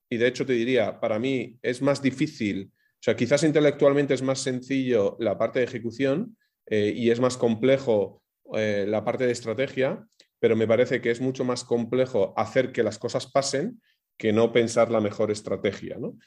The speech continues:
Y quizás, eh, por lo menos en mi etapa como consultor, yo me cansé de hacer PowerPoints que en muchos casos morían en el cajón de un directivo porque era lo que tenía sentido hacer desde el punto de vista de negocio,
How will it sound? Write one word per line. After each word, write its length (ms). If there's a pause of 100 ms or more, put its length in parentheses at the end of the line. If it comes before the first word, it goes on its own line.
(240)
Y 100
quizás, 440
eh, 60
por 140
lo 60
menos 220
en 100
mi 100
etapa 280
como 180
consultor, 640
yo 180
me 180
cansé 300
de 60
hacer 220
PowerPoints 600
que 80
en 60
muchos 280
casos 480 (320)
morían 440
en 100
el 120
cajón 480
de 380
un 220
directivo 680
porque 580
era 180
lo 120
que 160
tenía 360
sentido 800
hacer 440
desde 220
el 80
punto 160
de 60
vista 160
de 60
negocio, 500